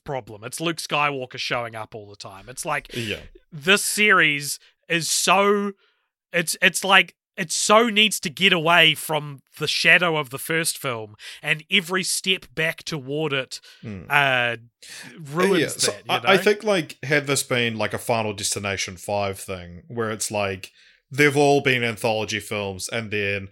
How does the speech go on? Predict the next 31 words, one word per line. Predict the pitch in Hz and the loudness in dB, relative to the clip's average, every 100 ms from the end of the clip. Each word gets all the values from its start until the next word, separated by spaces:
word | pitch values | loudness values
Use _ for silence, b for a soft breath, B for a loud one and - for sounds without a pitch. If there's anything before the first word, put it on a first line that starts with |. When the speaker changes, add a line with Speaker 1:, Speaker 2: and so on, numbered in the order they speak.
| b - | b 2
Speaker 2:
holy | 208 170 - | 6 6 6
shit, | 208 175 - | 4 4 4
that's | 147 139 - - - | 0 2 -2 -2 0
Katie | 156 139 | 2 4
and | 120 | 2
Micah's | 139 160 139 - | 2 2 0 0
house | 101 92 | -2 -2
at | 95 | -6
the | 98 131 | -6 -6
end, | 101 90 | -6 -8
which, | 107 | -8
who | 123 | -6
we | 107 | -2
haven't | 117 107 110 | -2 -2 -6
seen | 110 98 | -6 -6
since | - | -12
the | 107 | -10
first | 113 113 - | -4 -4 -4
film, | 95 80 - B B B | -10 -12 -18 B B B
Speaker 1:
Hmm. | 147 127 110 | -16 -14 -4
Speaker 2:
you | 143 143 | 2 4
probably | 143 117 | 6 6
would | 110 | 2
have | 104 | 0
been | 98 | 0
more | 98 92 | -2 -2
on | 90 | -4
board | 98 82 | -6 -6
with | 82 | -12
it, | - | -14
right? | 104 117 | -14 -14